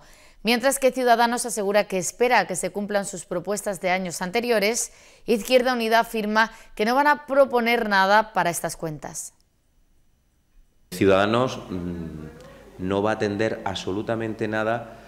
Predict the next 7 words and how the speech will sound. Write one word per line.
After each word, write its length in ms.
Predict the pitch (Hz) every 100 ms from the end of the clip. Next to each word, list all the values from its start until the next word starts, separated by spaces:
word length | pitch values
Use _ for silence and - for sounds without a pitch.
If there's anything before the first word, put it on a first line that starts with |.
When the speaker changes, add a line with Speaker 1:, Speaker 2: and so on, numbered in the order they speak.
| - -
Speaker 2:
si 300 | - - 104
no 160 | 104 113
se 160 | 123
han 120 | 110
puesto 680 | 98 110 107 - 120 113 113 - - - - - -
en 220 | 90 82
marcha 640 | 92 120 117 - 139 170